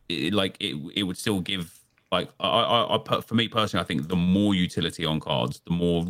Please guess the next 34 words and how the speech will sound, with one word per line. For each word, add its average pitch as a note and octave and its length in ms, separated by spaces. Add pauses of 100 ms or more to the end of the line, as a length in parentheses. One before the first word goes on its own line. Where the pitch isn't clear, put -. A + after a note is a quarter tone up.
(140)
reason F#2 340
to F#2 80
have F2 180
the - 80
cards, D#2 340
the D2+ 80
better D#2+ 240
for - 120
Sorare. E2+ 600
And, E2 240 (500)
you E2+ 60
know, D#2+ 240
right F2+ 240
now, F2+ 240 (180)
if, E2+ 160
if - 160
they F2 120
bring E2 200
it D#2+ 100
in E2 120
for D#2+ 220
every D#2 280
month D#2+ 360
or D2+ 120
two, D#2+ 140
you C#2 220 (680)
know, D#2+ 60
if D#2+ 120
you're, F2+ 120
if D#2 160
you're F2 80
gonna E2+ 120
be D#2+ 100
hitting D#2+ 440